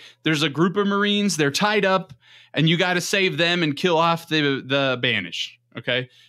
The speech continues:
Usually at those, there's either an audio log or sometimes in the immediate periphery, similar to Breath of the Wild, sorry, the,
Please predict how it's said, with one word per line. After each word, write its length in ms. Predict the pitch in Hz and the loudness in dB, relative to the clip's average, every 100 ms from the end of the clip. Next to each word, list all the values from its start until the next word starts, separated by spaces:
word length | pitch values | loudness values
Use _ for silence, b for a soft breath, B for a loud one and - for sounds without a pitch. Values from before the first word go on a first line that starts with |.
| b | b
Usually 640 | 139 175 240 180 233 240 220 | 0 4 4 2 0 2 0
at 240 | 202 - | 0 -2
those, 460 | 208 202 202 180 151 | 0 2 0 -2 -2
there's 400 | 160 160 143 135 | 0 0 0 -4
either 840 | 139 160 165 156 165 160 156 151 - _ _ _ _ _ _ _ _ | -2 0 0 2 2 2 2 0 -6 _ _ _ _ _ _ _ _
an 160 | 147 143 | -2 2
audio 400 | 147 185 196 190 | 2 2 2 2
log 560 | 185 175 180 180 170 - | 2 2 2 2 -2 -2
or 180 | 160 151 | 0 0
sometimes 560 | - 180 170 185 180 | 0 -2 -2 -2 -2
in 100 | 160 | 0
the 100 | 160 | 0
immediate 460 | 151 151 175 185 - | 2 2 2 0 -2
periphery, 680 | - 151 170 190 190 175 - B _ _ _ _ _ _ | 0 0 0 0 2 0 -6 B _ _ _ _ _ _
similar 400 | - 208 214 214 | -2 2 2 2
to 80 | 190 | 0
Breath 340 | 135 180 185 | 0 -2 -2
of 60 | 156 | -4
the 60 | 143 | 0
Wild, 360 | 143 139 131 | 2 2 0
sorry, 240 | 143 123 113 | 0 0 0
the, 180 | 113 | -2